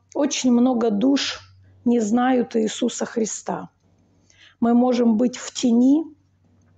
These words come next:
но влияние на историю происходит. Происходит через молитву, происходит через пост.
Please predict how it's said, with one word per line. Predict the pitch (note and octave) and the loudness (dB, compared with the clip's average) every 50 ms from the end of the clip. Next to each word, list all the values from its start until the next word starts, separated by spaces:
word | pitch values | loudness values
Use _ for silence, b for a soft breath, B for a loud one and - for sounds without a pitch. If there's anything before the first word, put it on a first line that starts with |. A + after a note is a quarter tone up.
| _ _ _ _ _ _ _ _ - B B B B B B A#3 | _ _ _ _ _ _ _ _ -20 B B B B B B 0
но | A3+ A#3 A#3 A3+ A3+ A3+ A3+ A3+ A3 G#3+ G#3 | 0 2 2 2 0 0 0 0 0 0 -2
влияние | G3+ G#3 A3+ A#3 A3+ A3 A#3 A#3+ B3+ C#4+ C#4+ C#4 B3+ A3+ G#3+ G#3+ | -2 0 0 0 0 0 0 0 0 2 2 2 2 2 0 0
на | G#3 G#3+ G#3+ G#3+ G#3+ G#3+ | 0 0 0 0 -2 -2
историю | G3+ - - - A#3+ A#3 A#3 A#3+ A#3 A3+ A3+ | -4 -6 -6 -2 -2 0 0 0 0 -2 -2
происходит. | A#3 G#3+ G#3 G#3 G#3 - - - - A#3+ A#3 G#3+ F3 - - - - - _ _ _ _ _ _ _ _ _ _ _ _ _ _ _ _ _ _ _ - | -4 -2 -2 -2 -2 -2 -4 -6 -4 -2 -2 -2 -2 -4 -6 -8 -10 -20 _ _ _ _ _ _ _ _ _ _ _ _ _ _ _ _ _ _ _ -8
Происходит | B3 A#3 G#3+ G#3 G#3 G#3 - - B3 A#3 A3 G#3 A3 G#3 G#3+ | -6 -2 -2 -2 -2 -4 -4 -4 -2 -2 0 0 -2 -2 -4
через | - - A3 G3 G#3 F#3+ - - - - | -4 -4 -4 -2 -4 -4 -6 -8 -8 -4
молитву, | G#3 G#3 G#3 G#3 - - B3+ C4+ C4+ - - - - | -2 0 0 0 2 2 0 0 -2 -4 -6 -6 -6
происходит | - - G#3+ G#3+ G#3 G#3+ G#3 - - A#3+ A#3 G3+ G#3 G#3 G3+ - | -4 -4 -2 -2 -2 -2 -4 -6 -4 -2 -2 0 0 -2 -4 -4
через | - - B3 A#3+ A3+ G#3+ G3+ - - - | -6 -4 -2 -2 0 -2 -2 -4 -6 -12
пост. | - _ - A3+ G#3+ A#3 C#4 C#4+ - - - - - | -12 _ -4 -2 0 0 0 -2 -4 -10 -16 -18 -20